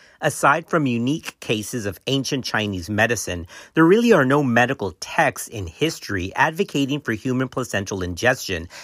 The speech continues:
as a way to prevent postpartum depression or as a way to enhance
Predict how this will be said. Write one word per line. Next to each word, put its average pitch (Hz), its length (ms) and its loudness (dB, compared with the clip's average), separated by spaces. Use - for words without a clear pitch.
as 151 220 2
a 156 40 0
way 165 200 6
to 196 100 4
prevent 110 720 0
postpartum 101 480 -2
depression 127 600 -2
or 160 180 8
as 160 100 -2
a 143 60 2
way 113 160 4
to 135 120 -4
enhance 98 380 -2